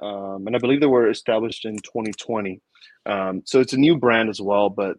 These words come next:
they're doing some, some pretty cool stuff, and they got some really good blends. Um, and so for my industry pick, um, I've, I've been smoking the Davidoff Escurio.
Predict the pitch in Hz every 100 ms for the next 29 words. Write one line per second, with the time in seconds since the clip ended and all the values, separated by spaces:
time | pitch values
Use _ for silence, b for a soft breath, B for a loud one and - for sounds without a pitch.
0 | - 101 104 113 110 113 104 101 98 -
1 | - 113 101 - 120 - 117 - 110 101
2 | - 104 107 110 104 104 101 110 107 104
3 | 95 98 95 92 - - b b b _
4 | 101 104 98 95 92 - 135 123 135 127
5 | 135 120 117 120 156 151 151 143 147 147
6 | - - 107 104 104 101 101 104 _ _
7 | 104 110 110 98 - 120 110 117 110 -
8 | 113 113 113 110 101 107 101 101 98 107
9 | 107 107 104 101 - - 123 160 196